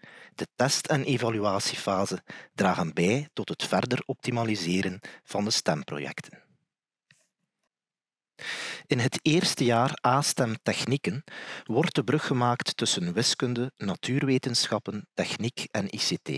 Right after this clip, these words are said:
Projecten krijgen een praktische invulling, zodat leerlingen leren omgaan met verschillende technologieën. De nadruk ligt hier op het technologisch proces.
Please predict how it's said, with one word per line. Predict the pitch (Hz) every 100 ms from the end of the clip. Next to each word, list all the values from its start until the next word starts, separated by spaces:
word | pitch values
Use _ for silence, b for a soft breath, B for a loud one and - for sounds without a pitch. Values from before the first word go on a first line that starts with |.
| - - _ _ - B B B -
Projecten | 123 131 165 - 165
krijgen | 156 127 123 110 117
een | 101 -
praktische | 127 120 - - -
invulling, | 87 78 78 73 - -
zodat | - 98 - -
leerlingen | 98 113 135 147 156 147
leren | 104 92 82
omgaan | - 117 117 120 131 135
met | 92 -
verschillende | - - - 110 117 113
technologieën. | - 95 107 101 98 78 73 71 _ B B B B
De | -
nadruk | 90 90 104 123 135 - -
ligt | 95 -
hier | - 92 117 - -
op | -
het | - -
technologisch | 85 - 78 76 92 110 -
proces. | - 101 - - - -